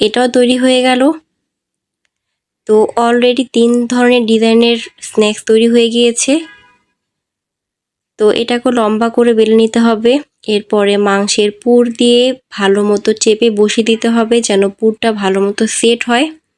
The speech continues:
এরপরে এটাকে একটু লম্বা করে কেটে নিতে হবে। তো এরপরে এটাকে দুই সাইড থেকে মুখটা ভালো মতো সেট করে দিতে হবে। তো তৈরি হয়ে গেল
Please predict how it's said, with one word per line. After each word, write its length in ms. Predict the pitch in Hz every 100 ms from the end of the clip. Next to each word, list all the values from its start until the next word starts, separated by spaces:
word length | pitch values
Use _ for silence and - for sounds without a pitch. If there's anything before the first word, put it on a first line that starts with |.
| _ _ _ _ - - _
এরপরে 440 | 247 254 262 233 185
এটাকে 240 | 190 202 202
একটু 160 | 208 214
লম্বা 300 | 208 202 208 220
করে 220 | 233 233
কেটে 260 | 226 220 226
নিতে 220 | 226 233 233
হবে। 240 | 220 247 311 - _ _ _ _ _ _ _ _ _ _ _ _ _ _ _
তো 80 | 233 226 240
এরপরে 400 | 247 247 262 269 269
এটাকে 420 | 269 277 269 226 311 - _ _ _ _ -
দুই 240 | 214 233 240 -
সাইড 260 | 247 247 240 -
থেকে 200 | 247 277 262 226
মুখটা 380 | 226 - - 262 269
ভালো 180 | 214 202 214
মতো 160 | 220 247 247
সেট 180 | 202 - -
করে 140 | 180 180
দিতে 180 | 175
হবে। 280 | 185 170 - 190 _ _ _ _ _ _ _ _ _
তো 100 | 208 202 202 208
তৈরি 280 | 226 233 240 247
হয়ে 240 | 247 240 240
গেল 160 | 240